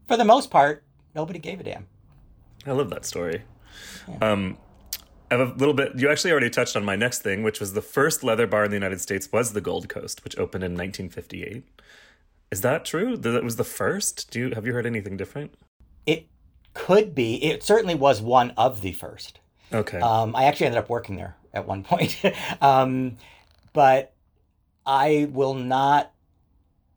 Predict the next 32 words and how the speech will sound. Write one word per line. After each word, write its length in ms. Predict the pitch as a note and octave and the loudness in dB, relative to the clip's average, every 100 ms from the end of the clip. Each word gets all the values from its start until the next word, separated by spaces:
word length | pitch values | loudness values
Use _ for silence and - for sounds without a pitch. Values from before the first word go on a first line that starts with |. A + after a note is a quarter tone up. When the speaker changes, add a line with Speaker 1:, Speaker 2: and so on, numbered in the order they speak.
| _ _ _ | _ _ _
Speaker 1:
commit 360 | - C3 C3 C3+ | -8 0 0 -2
to 80 | C3 | -4
saying 280 | C3+ B2 | -2 0
it 100 | A2 | -2
was 300 | G2 A#2+ G2 | 2 2 2
the 160 | F#2+ C3 | -2 -2
first 340 | D3+ G#3 A3+ | 0 0 2
Speaker 2:
<laughs> 280 | F3 D3 C3+ | 2 2 2
That's 880 | G3+ A3 A#3+ - - C3+ G#3 - - | 0 2 0 -2 -2 2 2 2 -2
Speaker 1:
<laughs> 0 | |
because 220 | D3 D#3+ | 2 6
Speaker 2:
fair. 80 | C#3+ | 6
Speaker 1:
I 60 | B2+ | 6
don't 340 | C3 C3 - | 6 4 0
know 220 | A#2+ B2+ C3+ | -2 -2 -2
for 120 | A#2 | -6
sure. 400 | - B2 C3+ - | -6 -4 0 2
Speaker 2:
Right. 260 | F#2+ F2 - - - | 2 -2 -6 -20 -8
Speaker 1:
Uh, 160 | A#2 A#2+ | -4 -2
Speaker 2:
Is 60 | - | -2
Speaker 1:
it 40 | |
Speaker 2:
that 80 | - | 2
Speaker 1:
certainly 260 | F#3 E3 | 2 4
was 240 | C#3+ C3 C3 | 6 6 6
among 320 | A2+ A2+ A#2 | 2 2 2
the 80 | A2 | -4
first, 240 | G#2 F#2 | -6 -4
absolutely. 580 | G2 - F#2 F2+ - - _ - | -4 -4 -10 -12 -16 -20 _ -20
Speaker 2:
Cool. 340 | - A2 E2+ E2 _ _ _ _ - - - - - - - _ G2+ | -8 -6 -6 -8 _ _ _ _ -20 -20 -20 -20 -20 -20 -20 _ -2
Um, 360 | G#2 G#2 G#2+ | 0 0 0
we 80 | A2+ | 2
have, 480 | B2+ A#2+ A#2+ G#2+ | 2 4 2 0